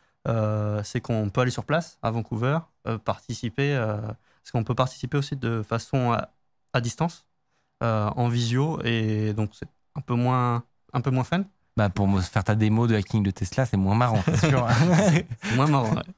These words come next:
Speaker 1: Et, euh, et du coup, on a, on a pu, euh, euh, ouais, bah, partir à Vancouver, euh, pour aller tester ça. Ça
Speaker 2: Trop
Speaker 1: fait un petit
Speaker 2: stylé.
Speaker 1: voyage sympa, ouais.
Speaker 2: Ah ouais, j'avoue que ça fait un, un bon, bon projet de boîte, en tout cas.
Speaker 1: Mm.
Speaker 2: Euh, et, et donc, parmi les épreuves cette année,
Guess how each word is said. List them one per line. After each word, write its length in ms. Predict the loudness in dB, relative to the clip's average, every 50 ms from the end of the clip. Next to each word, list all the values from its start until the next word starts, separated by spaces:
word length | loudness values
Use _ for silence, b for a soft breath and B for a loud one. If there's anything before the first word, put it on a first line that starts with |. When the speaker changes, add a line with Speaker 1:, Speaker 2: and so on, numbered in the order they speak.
| -10 -4
Speaker 1:
Et, 140 | -2 0 0
euh, 300 | 2 2 2 0 0 -2 -4 -4
et 120 | -2 0 0
du 140 | 0 0
coup, 200 | 0 2 2 2
on 300 | 4 4 2 2 2 0
a, 160 | 0 0 -2 -2
on 80 | -2
a 100 | -2 -4 -4
pu, 220 | -4 -2 -2 -2
euh, 120 | 0 0 -2 -2 -4 -6 -10 _ _ _ _ _ _ _ -2
euh, 280 | 0 0 2 0 0 0
ouais, 100 | 0 0
bah, 120 | 0 -2
partir 320 | -4 -6 -8 -6 -4 -2 -2
à 180 | -2 -2 -2
Vancouver, 420 | -2 -2 -4 -2 -2 -2 0 0 0
euh, 200 | 0 0 -2 -2 -2 -4 -6 -8 -8
pour 160 | -6 -6 -4
aller 120 | -4 -4
tester 260 | -4 -6 -8 -8 -10 -10
ça. 320 | -6 -4 -2 -2 -2 -2
Ça 80 | -4 -8 -12 -16 _ _ _
Speaker 2:
Trop 180 | -4 -2 0 0
Speaker 1:
fait 60 | 0
un 40 | 0
petit 60 | -2
Speaker 2:
stylé. 160 | -2 0 0
Speaker 1:
voyage 160 | 2 2 0
sympa, 220 | 0 -2 -4 -4 -6
ouais. 160 | -8 -10 -12 -16 _ _
Speaker 2:
Ah 120 | 0 2 2
ouais, 120 | 2 2
j'avoue 240 | 0 0 -2 -2 -2
que 60 | -4
ça 120 | -6 -6
fait 120 | -6 -4 -4
un, 140 | -4 -4 -4
un 120 | -4 -4 -2
bon, 240 | 0 0 0 0 0
bon 320 | 0 0 2 2 2 2
projet 320 | 0 0 0 0 0 0
de 60 | -2 -2
boîte, 180 | -2 -2 -2
en 60 | -4
tout 100 | -8 -10 -10 -10
cas. 80 | -10 -10 B B B -6
Speaker 1:
Mm. 60 | -6 B B B 0 2
Speaker 2:
Euh, 320 | 2 4 4 4 2 2 0 0 0
et, 280 | 2 2 2 2 0 -4 _ -2
et 140 | 0 0 2
donc, 340 | 2 2 2 0 -2 -8 _ _ _ _ _ _ _
parmi 300 | 2 2 4 4 4 4
les 160 | 2 2 2
épreuves 300 | 0 0 0 -2 -2 -2
cette 200 | -2 -4 -2 -2
année, 300 | 0 0 0 -2 -2 -6